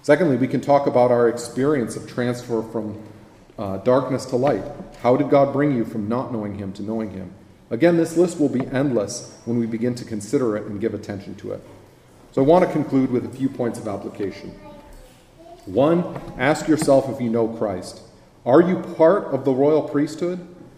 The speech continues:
or have you rejected Christ, the cornerstone of the spiritual temple? Remember that those who come to him with faith and repentance will not be rejected. Number two, speak to one another according to what the person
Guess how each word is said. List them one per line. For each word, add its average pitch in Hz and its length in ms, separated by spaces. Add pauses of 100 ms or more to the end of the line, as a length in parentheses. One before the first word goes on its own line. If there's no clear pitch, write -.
(160)
or 120 140
have 156 180
you 156 80
rejected 143 560
Christ, 120 560
the - 80
cornerstone 123 760
of 107 80
the 101 80
spiritual 117 480
temple? 104 440 (560)
Remember 147 380
that 135 200
those 151 220
who 151 120
come 147 220
to 139 100
him 139 160
with 127 240
faith 135 280 (120)
and 113 100
repentance 113 720 (160)
will 113 140
not 113 280
be 110 120
rejected. 107 520 (1700)
Number 143 160
two, 151 500 (260)
speak - 400
to 175 100
one 135 160
another 110 320
according 160 440
to 143 140
what 127 260
the 123 80
person 120 560